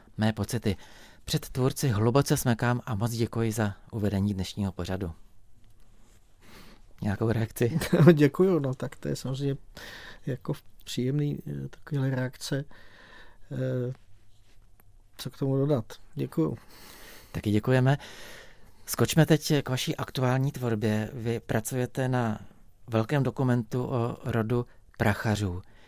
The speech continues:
Speaker 1: Můžete říct pár slov o tom, proč jste si vybral právě Prachaře a jak to vypadá s prací na tom snímku?
Speaker 2: Eh, tak to nebyl úplně jako můj nápad. Já teďka vlastně v České televizi spolupracuju s dramaturgí paní Langšádlovou a vlastně jsme dělali takový, eh,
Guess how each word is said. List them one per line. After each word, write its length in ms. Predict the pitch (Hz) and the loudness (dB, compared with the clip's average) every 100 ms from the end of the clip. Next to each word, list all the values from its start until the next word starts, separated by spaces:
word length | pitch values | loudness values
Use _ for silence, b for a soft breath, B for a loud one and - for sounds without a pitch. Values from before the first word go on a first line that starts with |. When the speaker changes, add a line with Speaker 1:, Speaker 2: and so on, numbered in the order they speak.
| b b b b | b b b b
Speaker 1:
Můžete 280 | 104 131 139 | -2 0 0
říct 180 | 143 - | 0 0
pár 180 | 127 | 0
slov 260 | 123 135 123 | 0 -4 -4
o 60 | 120 | -4
tom, 200 | 120 123 | -4 -2
proč 400 | 113 113 - - | -2 -4 -6 -10
jste 140 | 107 | -8
si 140 | 107 | -6
vybral 260 | 104 101 104 | -4 -2 -2
právě 300 | 110 104 107 | -2 -2 -2
Prachaře 520 | - 107 107 110 104 | -2 -4 -4 -2 -2
a 100 | 104 - b b | -4 -6 b b
jak 160 | 104 101 | -6 -4
to 100 | 117 | -4
vypadá 340 | 98 107 101 | -2 -2 -2
s 220 | 98 - - | -4 -10 -6
prací 320 | 101 - 110 | -4 -4 -4
na 120 | 107 | -4
tom 280 | 104 107 101 | -4 -6 -6
snímku? 480 | - 117 98 - 117 - B B B B B B B B B B - 190 156 | -4 0 0 -2 -6 -8 B B B B B B B B B B 4 10 10
Speaker 2:
Eh, 40 | |
tak 160 | 180 - | 8 6
to 100 | 170 | 6
nebyl 280 | 160 156 160 | 8 10 8
úplně 260 | 143 165 | 8 6
jako 300 | 160 143 - | 6 2 4
můj 200 | 165 175 | 6 8
nápad. 640 | 160 147 - 156 160 151 - 135 147 143 | 6 4 4 2 2 0 -2 -2 -4 -6
Já 100 | 135 | -6
teďka 340 | 151 - 156 - B | -6 -4 -4 -4 B
vlastně 280 | 139 139 151 | -6 -4 -6
v 200 | - - | -8 -12
České 380 | - 147 - 151 | -10 -10 -10 -8
televizi 540 | - 143 135 139 151 | -6 -4 -2 -2 -2
spolupracuju 840 | 147 - 131 135 - - - 147 147 | -2 -6 -8 -6 -8 -8 -4 -2 -2
s 120 | - | -4
dramaturgí 720 | - 123 131 - 139 139 147 | -6 -4 -4 -4 -6 -2 -2
paní 420 | 147 120 123 147 | -2 -4 -4 -2
Langšádlovou 1120 | 139 127 - 143 135 135 131 131 135 139 151 - | -2 -2 -2 -2 0 0 0 0 0 -2 -2 -6
a 260 | 135 135 127 | -10 -10 -8
vlastně 340 | 123 131 135 | -8 -6 -8
jsme 200 | - 131 | -6 -6
dělali 260 | 127 131 135 | -4 -4 -4
takový, 540 | 120 - 131 127 123 | -6 -8 -6 -6 -8
eh, 360 | 123 131 123 | -8 -8 -8